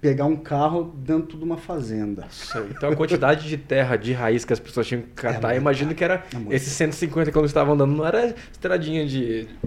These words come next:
Speaker 2: de, de asfalto,
Speaker 1: Não, não é.
Speaker 2: bonitinho.
Speaker 1: É a estrada de chão, mas muito bem, muito bem arrumada ali, porque,
Speaker 2: Entendi.
Speaker 1: né, toda a produção escoa dali, né? Sapezal era, não sei hoje, mas na época era considerada a área agri-,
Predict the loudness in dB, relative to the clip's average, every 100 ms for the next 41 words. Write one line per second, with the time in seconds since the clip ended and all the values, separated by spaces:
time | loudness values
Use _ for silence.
0 | -6 -8 -2 -2 0 2 8 8 8 8
1 | 8 10 10 10 10 8 6 4 2 0
2 | 0 -4 0 2 2 0 0 0 2 0
3 | -2 0 4 4 4 2 2 4 2 2
4 | 4 6 6 6 4 2 -2 -4 -4 -4
5 | -6 -2 0 2 2 2 4 2 0 0
6 | 2 2 -2 -10 -20 -16 -12 -6 6 8
7 | 10 10 8 6 4 0 -6 -16 -18 -18
8 | 0 2 6 6 6 6 6 6 4 0
9 | -4 -10 -20 -20 -20 -10 0 0 0 2
10 | 4 6 6 4 -2 -4 -2 2 4 6
11 | 4 2 -2 -4 -4 -8 -2 2 2 2
12 | 2 4 4 2 0